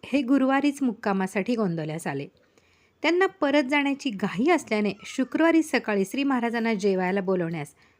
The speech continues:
ते मंदिरात आले. श्री महाराजांनी आपली प्रकृती बरी नसल्याचे सांगून अनेक प्रकारे त्यांची समजूत करण्याचा प्रयत्न केला, परंतु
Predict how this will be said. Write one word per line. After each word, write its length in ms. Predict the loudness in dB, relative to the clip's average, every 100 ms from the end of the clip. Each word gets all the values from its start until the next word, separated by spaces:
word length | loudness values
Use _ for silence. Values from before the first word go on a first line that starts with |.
| -4
ते 60 | 0
मंदिरात 520 | 0 -2 -4 -6 -8
आले. 160 | -10 -14 _ _ _ -20 _ _ _ -4
श्री 140 | 2 4
महाराजांनी 480 | 4 2 2 2
आपली 220 | 2 0 -2
प्रकृती 500 | 0 -2 -2 -2 0
बरी 240 | 0 0
नसल्याचे 480 | 0 -2 -4 -2 -2
सांगून 360 | -2 -2 -2 -2
अनेक 380 | 0 0 0 0
प्रकारे 380 | -2 -2 -2 -2
त्यांची 320 | -2 -4 -4
समजूत 400 | -4 -2 0 0 0
करण्याचा 380 | 0 2 0 0
प्रयत्न 520 | -2 0 0 2 0 -2
केला, 200 | -4 -6 -12 _ _ _ _ 0
परंतु 300 | 2 4